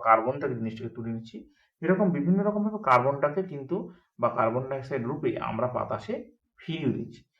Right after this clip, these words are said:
তাহলে এইভাবে চক্রাকারে বিভিন্ন রকমভাবে আমরা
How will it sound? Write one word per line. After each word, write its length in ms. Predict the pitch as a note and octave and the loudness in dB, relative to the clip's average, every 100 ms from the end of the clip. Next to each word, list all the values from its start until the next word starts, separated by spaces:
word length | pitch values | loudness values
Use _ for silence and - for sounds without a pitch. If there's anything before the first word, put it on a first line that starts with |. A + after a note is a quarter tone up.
| _ - | _ -6
তাহলে 140 | D3 - C#3+ | -2 2 4
এইভাবে 280 | G3 A3 F3+ | 6 6 2
চক্রাকারে 720 | - C3 - F3+ F3 E3+ D#3+ A#2 A#2+ | 2 -2 0 0 2 2 2 0 -2
বিভিন্ন 240 | C#3 D3+ C#3+ | -4 -4 -4
রকমভাবে 520 | B2+ B2+ A#2 A2 - - - _ - | -4 -4 -6 -6 -6 -6 -18 _ -8
আমরা 180 | A2+ | -4